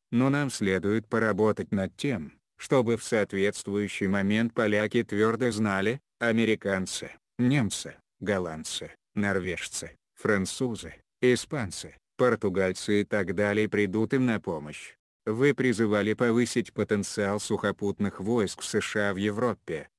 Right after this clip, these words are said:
говоря о том, что им нужна дополнительная огневая мощь,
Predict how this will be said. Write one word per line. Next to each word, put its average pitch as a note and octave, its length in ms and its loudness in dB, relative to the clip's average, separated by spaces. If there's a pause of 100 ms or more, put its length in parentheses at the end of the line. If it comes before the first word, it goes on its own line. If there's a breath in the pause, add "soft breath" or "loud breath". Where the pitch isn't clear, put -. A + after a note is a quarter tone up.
говоря G#2 460 4
о G#2 60 0
том, G2+ 340 -4 (300)
что - 240 -2
им A2 180 4
нужна G#2+ 340 0
дополнительная G2+ 920 0
огневая G2 480 0
мощь, G#2 500 -2